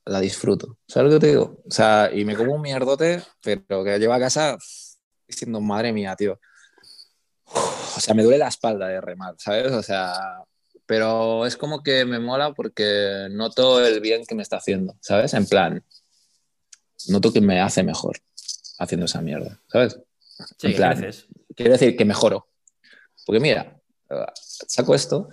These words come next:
Speaker 1: pues el otro día escuchando el podcast de Joe Rogan con,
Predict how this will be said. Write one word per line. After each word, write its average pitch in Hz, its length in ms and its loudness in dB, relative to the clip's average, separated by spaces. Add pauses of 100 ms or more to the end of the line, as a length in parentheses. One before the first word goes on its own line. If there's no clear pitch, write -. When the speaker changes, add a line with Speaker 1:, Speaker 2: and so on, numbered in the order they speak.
(300)
Speaker 1:
pues 110 120 6
el 113 40 6
otro 135 140 4
día 139 200 6
escuchando 113 460 -2
el 123 180 2
podcast 120 400 -2
de 110 440 0
Joe 120 200 0
Rogan 120 500 -2 (140)
con, 95 640 -4